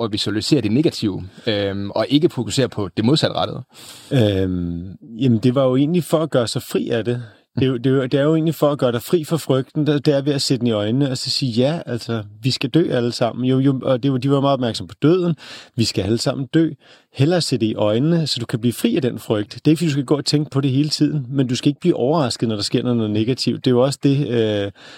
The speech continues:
Speaker 2: altså, man kan også have det der med, at man kan have en meget specifik plan for sit liv, og så bliver man, åh, så bliver man overrasket over, at man bliver fyret lige pludselig i en nedskæringsrunde, man ikke har noget med at gøre. Det sker jo for folk hele tiden. Mm. Og hvis man ligesom bliver meget overrasket over, at det kan være en konsekvens af, at man arbejder i, øh, i et kapitalistisk system for en privat ejet virksomhed,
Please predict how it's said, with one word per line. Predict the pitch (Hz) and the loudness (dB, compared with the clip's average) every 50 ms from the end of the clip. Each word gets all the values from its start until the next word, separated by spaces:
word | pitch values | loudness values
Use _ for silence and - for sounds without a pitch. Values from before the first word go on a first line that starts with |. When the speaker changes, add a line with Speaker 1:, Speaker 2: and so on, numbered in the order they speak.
| - - | -20 -20
Speaker 2:
altså, | _ - 117 | _ -4 -2
man | 117 117 | 0 2
kan | 110 120 | 2 2
også | 131 131 | 2 2
have | 135 135 | 2 2
det | |
der | 139 | 2
med, | 131 127 | 2 2
at | 123 | 2
man | 123 117 | 2 2
kan | 120 | 0
have | 117 | 0
en | 127 | 0
meget | 127 117 120 131 | 2 0 0 0
specifik | - - - 123 - 123 - 143 - - | 0 0 -2 0 0 0 -2 -4 -6 -2
plan | - 147 139 135 123 143 | 0 0 0 0 -2 -4
for | - 139 | -4 -4
sit | 117 127 117 | -4 -4 0
liv, | 123 139 165 160 | 2 2 2 2
og | - 127 | 2 -2
så | 123 151 | -4 -2
bliver | 131 139 123 | 0 0 0
man, | 123 - | 0 2
åh, | 120 160 156 | 2 2 2
så | 139 143 | 2 0
bliver | 143 151 | 0 0
man | 139 127 | 0 -2
overrasket | 120 113 127 139 160 160 143 123 - - - 135 | -2 0 0 2 2 2 0 -2 -2 0 0 0
over, | 123 120 113 123 | 0 0 -2 -2
at | 135 | -2
man | 127 117 107 107 104 101 - | -2 -2 -2 -4 -6 -8 -4
bliver | - 117 107 | -2 -2 -2
fyret | - - 135 127 139 147 127 | 0 0 0 2 2 2 2
lige | 127 120 | 0 -2
pludselig | - - 123 113 - 143 | 0 -2 -2 0 0 0
i | 123 | 2
en | 117 | 4
nedskæringsrunde, | 117 120 113 - - 117 123 123 - 120 110 101 | 2 2 2 0 -2 -2 -2 -2 -2 -2 -2 -2
man | 107 110 | -2 -2
ikke | 117 113 - | -2 0 0
har | 123 | 0
noget | 117 117 117 117 | 0 2 2 2
med | 117 110 | 0 0
at | 110 110 | 0 0
gøre. | - 98 98 107 113 | 2 2 2 2 0
Det | - 139 127 | 0 -2 -2
sker | - - 135 | 0 0 0
jo | 127 | -2
for | 107 - 113 | -2 -10 -6
folk | - - 123 - 110 | -2 -2 -2 -2 0
hele | - 117 110 107 | -2 -2 0 0
tiden. | 107 - 127 127 - 139 139 - - | 0 0 0 2 2 0 -2 -4 -4
Mm. | - 95 85 - - - - - - - _ - | -8 -10 -10 -10 -16 -20 -20 -20 -20 -14 _ 0
Og | 131 120 | 0 2
hvis | 107 120 127 - | 2 2 2 2
man | 135 127 | 4 4
ligesom | 131 143 139 170 170 | 4 4 4 4 4
bliver | 151 139 | 4 2
meget | 120 123 147 156 | 2 2 0 -2
overrasket | - - 127 131 156 170 160 147 123 117 - - 131 | -2 0 2 4 4 4 4 2 0 0 0 0 0
over, | 123 123 107 | 2 2 0
at | 127 123 | -2 -2
det | 139 131 | -2 -2
kan | - 139 | 0 0
være | 139 123 | 0 0
en | 117 113 | 0 0
konsekvens | - 117 104 - 117 - - 139 123 127 120 | -2 -4 -4 -4 -4 -2 -2 -2 -2 -2 -2
af, | 131 127 | -2 0
at | 120 | 0
man | 120 131 123 | 0 0 0
arbejder | 110 107 120 113 139 131 117 110 123 123 | 0 0 0 0 0 0 0 0 -2 0
i, | 104 120 123 117 110 107 | 0 2 2 2 2 2
øh, | 101 104 101 | 2 0 -2
i | 104 107 - 113 | -2 -2 -2 -2
et | 110 - | -2 -2
kapitalistisk | - 123 104 113 - - 123 123 120 - 143 120 - - | 0 0 0 0 0 2 2 0 2 2 0 0 0 -2
system | - - 135 117 - - 139 131 120 139 | -4 -4 -4 -2 0 0 0 0 0 -2
for | - - 127 117 | 0 0 0 0
en | 110 | 0
privat | 107 - 131 117 123 123 113 | -2 -2 0 0 0 0 0
ejet | - 110 110 113 110 | 0 0 0 0 0
virksomhed, | 101 113 120 117 - - 131 110 110 123 117 | 2 0 0 2 2 2 2 4 4 2 2